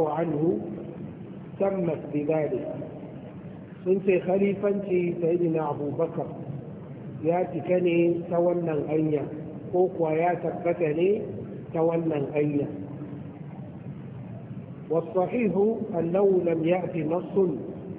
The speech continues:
خاص عن رسول الله صلى الله عليه وسلم بتعيين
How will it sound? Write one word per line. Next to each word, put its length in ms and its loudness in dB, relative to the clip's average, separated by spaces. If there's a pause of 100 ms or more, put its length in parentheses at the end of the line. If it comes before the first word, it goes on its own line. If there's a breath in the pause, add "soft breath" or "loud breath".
(200)
خاص 680 2 (500)
عن 140 2
رسول 460 2
الله 500 2
صلى 220 -2
الله 260 2 (120)
عليه 240 0
وسلم 520 2 (800)
بتعيين 840 4